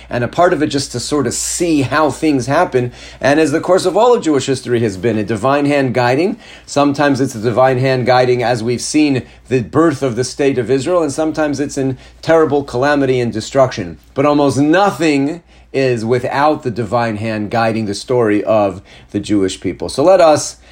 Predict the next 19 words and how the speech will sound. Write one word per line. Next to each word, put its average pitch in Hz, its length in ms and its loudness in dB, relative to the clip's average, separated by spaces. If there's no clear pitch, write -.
begin 131 400 2
this 117 180 0
particular, 107 840 -2
uh, 95 240 0
topic. 95 460 -4
In 110 80 -4
the 139 60 0
early 190 280 6
years, 156 220 2
Hitler 196 200 0
was 170 140 0
born 147 220 0
in 135 100 0
a 127 60 -2
small 143 320 -2
town 135 260 -4
of 117 100 -4
Linz 135 240 -4
in 120 220 -2